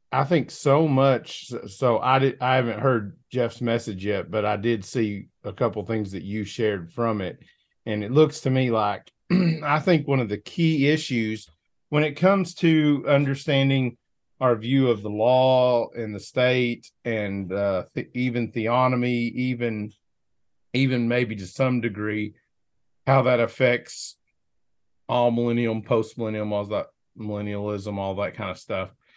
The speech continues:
Um, Jeff really dealt, dealt with one of the key issues, and that's,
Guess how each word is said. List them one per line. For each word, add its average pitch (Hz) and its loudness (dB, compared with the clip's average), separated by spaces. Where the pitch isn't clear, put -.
Um, 92 0
Jeff 147 4
really 120 2
dealt, 117 0
dealt 123 0
with 107 -6
one 113 0
of 98 -6
the 98 -6
key 110 -4
issues, 101 -6
and 113 -6
that's, - -6